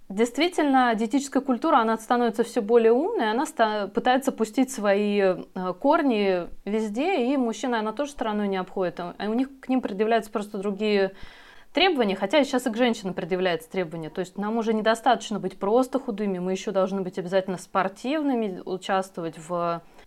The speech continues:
триатлонах, айронменах или в чём там ещё. Э,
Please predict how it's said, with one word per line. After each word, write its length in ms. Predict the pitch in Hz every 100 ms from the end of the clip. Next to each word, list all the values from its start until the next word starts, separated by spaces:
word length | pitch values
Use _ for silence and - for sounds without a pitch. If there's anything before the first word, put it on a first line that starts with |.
| - _ _
триатлонах, 800 | 254 208 196 233 277 294 247 -
айронменах 880 | 202 185 190 202 254 277 240 208 202
или 160 | 180
в 140 | 175 -
чём 220 | 214 185
там 220 | 185 170
ещё. 580 | 175 - 247 262 247 214 -
Э, 260 | 170 165